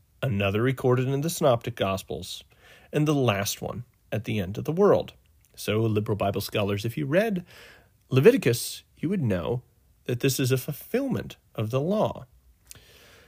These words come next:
So what do we do with that very last bit,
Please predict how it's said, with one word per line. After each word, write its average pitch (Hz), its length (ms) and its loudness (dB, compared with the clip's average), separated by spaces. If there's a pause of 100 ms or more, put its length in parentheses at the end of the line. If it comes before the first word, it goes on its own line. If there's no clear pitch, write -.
(840)
So - 240 6
what 330 240 4
do 359 100 8
we 330 120 10
do 165 300 8
with 131 140 6
that 120 200 0
very 135 280 4
last 117 680 -4
bit, - 260 -4